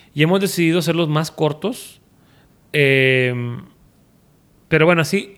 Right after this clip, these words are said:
como que hemos pasado por varias etapas. Los hacemos muy largos.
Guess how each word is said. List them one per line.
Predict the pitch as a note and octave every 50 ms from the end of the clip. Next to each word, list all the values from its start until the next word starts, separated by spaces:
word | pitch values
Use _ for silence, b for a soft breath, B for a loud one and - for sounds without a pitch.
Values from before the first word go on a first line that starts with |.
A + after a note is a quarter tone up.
| _ - -
como | - E3+ E3 D#3
que | D#3+ F3+
hemos | A3 G#3 -
pasado | - - - F3+ D3 E3+ F3+ E3+
por | F3+ E3+
varias | D3 D3 D3+ C#3+
etapas. | - B2+ - - F#2+ G2
Los | G#2+ G2+ A#2
hacemos | A#2+ A#2 A#2
muy | A2+ A2+ A2+
largos. | C#3+ F3 F#3 F#3 F3+ F3 F3 E3+ E3+ D3 -